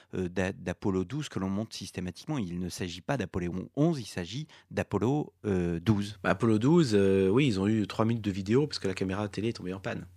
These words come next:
Speaker 1: Hmm.
Speaker 2: Donc après, on a fait jouer des astronautes en costume dans un studio pour
Speaker 1: Hmm.
Speaker 2: montrer aux spectateurs, euh, qu'est-ce qu'ils étaient en train de faire au même moment, parce que c'est, le spectateur était très frustré d'image. Et c'est ce qui a contribué au déclin de la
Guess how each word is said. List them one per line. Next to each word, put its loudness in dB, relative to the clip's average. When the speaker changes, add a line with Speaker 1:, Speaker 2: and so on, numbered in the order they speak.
Speaker 1:
Hmm. -12
Speaker 2:
Donc -4
après, 0
on 2
a 2
fait -4
jouer 2
des -2
astronautes -2
en -2
costume -6
dans -4
un -4
studio -6
pour -16
Speaker 1:
Hmm. -10
Speaker 2:
montrer -2
aux -2
spectateurs, -2
euh, 0
qu'est-ce -4
qu'ils -2
étaient -4
en -4
train -8
de -8
faire -6
au -4
même -2
moment, -2
parce -10
que -10
c'est, -6
le -6
spectateur -2
était -4
très -6
frustré -6
d'image. -4
Et -8
c'est -4
ce -10
qui 0
a 2
contribué 0
au 6
déclin -2
de 0
la 2